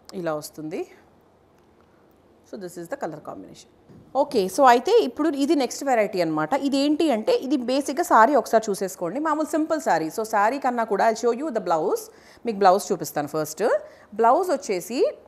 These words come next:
ఇలా మనకు sleeveless blouse వచ్చిందనమాట. మంచి sequence డిజైన్‌తో sleeveless blouse వచ్చింది. And దీనికి ఒక coat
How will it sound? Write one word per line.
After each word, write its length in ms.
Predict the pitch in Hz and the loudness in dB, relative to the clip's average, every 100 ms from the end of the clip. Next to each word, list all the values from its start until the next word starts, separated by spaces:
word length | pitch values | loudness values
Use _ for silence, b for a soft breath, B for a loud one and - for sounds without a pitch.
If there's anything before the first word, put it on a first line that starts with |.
| - 240 | -8 0
ఇలా 160 | 254 349 | 2 2
మనకు 240 | 302 254 440 453 | 0 0 -2 -2
sleeveless 400 | 262 269 294 254 208 | -6 -4 -4 -2 -2
blouse 180 | 196 339 | -2 -2
వచ్చిందనమాట. 560 | - 190 156 147 143 139 - - _ _ _ _ _ _ _ _ _ - | -6 -6 -6 -6 -6 -8 -10 -18 _ _ _ _ _ _ _ _ _ -6
మంచి 200 | 226 226 247 | -6 -4 -6
sequence 380 | 240 220 240 214 196 | -6 -4 -4 -4 -4
డిజైన్‌తో 380 | 196 185 202 494 | -4 -4 -4 -4
sleeveless 400 | 285 233 220 202 180 | -4 -6 -4 -6 -2
blouse 180 | 190 330 | 0 0
వచ్చింది. 340 | - - 156 151 B B - | -4 -6 -8 -8 B B -4
And 100 | 254 208 233 | -2 -2 -4
దీనికి 420 | 294 427 427 330 - | -4 -2 -2 0 0
ఒక 60 | - 392 - | 0 -2 0
coat 240 | 330 466 | 2 0